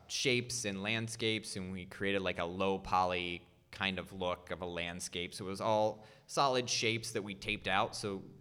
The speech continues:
ki-, the kindergartners could paint it. Uh, and it was just a really fun project, and it was, like, really, I think, what, like,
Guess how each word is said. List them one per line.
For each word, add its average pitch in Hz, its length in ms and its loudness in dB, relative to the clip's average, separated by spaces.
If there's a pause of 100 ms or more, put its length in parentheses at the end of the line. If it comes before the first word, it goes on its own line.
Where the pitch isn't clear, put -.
ki-, - 140 -12 (140)
the 98 260 0
kindergartners 107 600 0
could 95 180 -6
paint 98 280 -4
it. 165 240 0 (360)
Uh, 95 280 2 (300)
and 131 100 4
it 160 40 6
was 165 120 4
just 160 140 2
a 127 80 8
really 117 480 4 (180)
fun 104 280 4
project, 107 580 2
and 104 120 2
it 104 80 0
was, 104 260 0
like, 98 260 2 (260)
really, 123 400 8
I 107 80 10
think, 113 280 2
what, 107 180 6 (920)
like, 95 280 -2